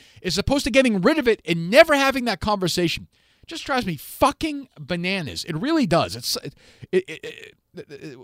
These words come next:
it's such a, ah, this, this time in history is nuts. Totally nuts. Like, when I saw this thing first break, I said, "Well, you know, they'll remove that statue by Tuesday." I was wrong. I think they got rid of it this morning because this is what they do now. They just say, "Okay, yep, we don't wanna deal with it either.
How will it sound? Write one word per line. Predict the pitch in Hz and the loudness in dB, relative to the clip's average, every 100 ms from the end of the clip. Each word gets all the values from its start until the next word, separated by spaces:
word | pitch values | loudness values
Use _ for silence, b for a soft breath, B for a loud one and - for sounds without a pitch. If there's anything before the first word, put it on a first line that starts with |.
| - | -10
it's | 190 170 | -8 -8
such | 285 | -8
a, | 339 - _ - | -10 -14 _ -4
ah, | 165 127 - | -2 -2 -6
this, | 143 - | -10 -10
this | 160 160 | -10 -6
time | - 254 220 | -2 0 0
in | |
history | 180 - 131 | 0 -2 -6
is | 107 | -8
nuts. | 107 131 165 196 110 - - _ _ _ _ - | -8 -4 0 0 -2 -4 -6 _ _ _ _ -2
Totally | 330 339 277 | 2 2 2
nuts. | 208 131 - | 0 -2 -2
Like, | 156 | -2
when | 175 | 2
I | 247 | 2
saw | 285 311 | 4 4
this | 285 220 | 4 2
thing | 226 | -2
first | - 220 202 | 0 -2 -2
break, | 202 220 - b b b _ | -4 -4 -6 b b b _
I | 156 | -4
said, | - 165 | 0 0
"Well, | 165 220 - _ | 6 4 4 _
you | 190 | -8
know, | 175 156 | -6 -4
they'll | 185 | -6
remove | 185 196 165 | -4 -4 -4
that | 170 | -6
statue | - 165 156 | 0 0 0
by | 147 131 | 0 -2
Tuesday." | - 151 127 87 | 0 -2 -2 -4
I | |
was | 120 127 | -6 -4
wrong. | 185 170 131 | -2 -4 -6
I | |
think | 131 | -12
they | 151 | -12
got | 139 | -10
rid | 139 143 | -10 -10
of | |
it | 131 | -10
this | 113 - | -6 -6
morning | 156 139 78 85 b b b - | -4 -6 -8 -18 b b b -10
because | 139 156 | -6 -4
this | 147 - | -2 -2
is | 185 | -2
what | 185 180 | -4 -2
they | 151 | -2
do | 139 165 | 0 -2
now. | 95 73 | -4 -12
They | 90 113 | -12 -8
just | 131 - | -6 -4
say, | 135 | -2
"Okay, | 175 208 170 | 0 2 0
yep, | 185 - | -2 -4
we | |
don't | 170 | -2
wanna | 180 165 | -2 -2
deal | 147 160 | -2 -2
with | 143 | -4
it | |
either. | 127 120 117 | -6 -4 -8